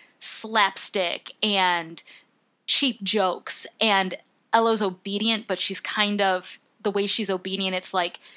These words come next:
you give her a command and she's, uh, like, possessed in a way, the way she goes about it. Whereas the Ella in the book is spunky and she's trying to break the curse. And even though you tell her to obey, she tries to fight it or, like,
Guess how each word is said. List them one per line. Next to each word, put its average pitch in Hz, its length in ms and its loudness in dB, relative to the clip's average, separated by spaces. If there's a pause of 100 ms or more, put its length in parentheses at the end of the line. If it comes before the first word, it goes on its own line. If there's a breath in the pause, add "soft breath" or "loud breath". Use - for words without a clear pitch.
(600 loud breath)
you 214 160 0
give 214 200 0
her 202 120 4
a 180 80 2
command 196 520 2
and 185 160 -4
she's, 180 500 -2
uh, 165 280 0 (440)
like, 196 160 -2
possessed - 720 0
in 240 120 0
a 233 40 0
way, 240 460 0
the 233 80 -2
way 190 120 0
she 180 260 -2
goes 180 220 -2
about 180 280 2
it. 208 100 -2 (320 loud breath)
Whereas 208 420 2
the 190 180 -2
Ella 185 240 2
in 175 80 -6
the 175 60 -8
book 202 280 -2
is 175 100 -4
spunky 247 720 0
and 170 120 -2
she's 180 160 -2
trying 180 180 -4
to 175 60 -6
break 175 220 -6
the 185 80 -6
curse. 196 520 0
And 180 120 -6 (380 loud breath)
even 233 240 2
though 214 100 4
you 202 160 0
tell 202 220 2
her 202 120 0
to 196 60 2
obey, 196 200 0
she - 160 0
tries - 280 0
to - 100 -6
fight 220 400 2
it 190 160 2
or, 175 120 0
like, 170 280 -2